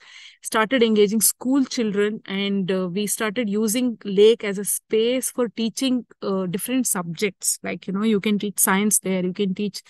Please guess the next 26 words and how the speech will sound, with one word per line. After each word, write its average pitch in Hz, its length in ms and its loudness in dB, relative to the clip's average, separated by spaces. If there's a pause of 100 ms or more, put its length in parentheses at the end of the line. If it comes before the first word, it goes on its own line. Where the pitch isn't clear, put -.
(320)
social 220 420 4
science, 180 360 0
community 226 520 6
engagement 196 540 4
is 185 100 -2
a 180 60 -4
subject 180 420 -4
for 208 120 -6
a 190 60 -2
lot 185 120 0
of 220 80 -2
international 185 580 -4
schools. 170 380 -2
That 190 220 -2
we 208 120 2
did. 175 220 0
Government 208 400 2
school 220 200 -4
children, 208 280 -4
we 202 100 -4
started 190 380 -4
bringing 190 240 0
them 196 160 0
to 190 100 -6
the 185 120 -4
lake 185 360 -4